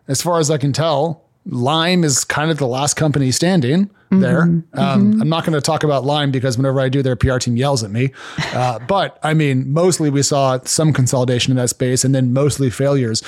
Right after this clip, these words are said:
Speaker 1: And I think, you know, I, I, I wouldn't be shocked if we see that in kind of, like, the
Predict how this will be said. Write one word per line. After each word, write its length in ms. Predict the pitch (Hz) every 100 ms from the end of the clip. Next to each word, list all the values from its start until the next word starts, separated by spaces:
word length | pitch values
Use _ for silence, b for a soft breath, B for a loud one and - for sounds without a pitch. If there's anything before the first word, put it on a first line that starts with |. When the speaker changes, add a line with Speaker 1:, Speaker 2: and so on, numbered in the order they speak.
| B B B B _
Speaker 1:
And 100 | 175
I 60 | 180
think, 320 | 208 151 - -
you 100 | 170
know, 220 | 131 127
I, 100 | 143 143
I, 180 | 135 139 - -
I 60 |
wouldn't 220 | 156 160 135
be 80 |
shocked 300 | 131 156 143
if 80 | 143
we 80 | 139
see 160 | 123 143
that 240 | 139 139
in 100 | 151
kind 160 | 147 147
of, 140 | 139
like, 180 | 135
the 100 | 131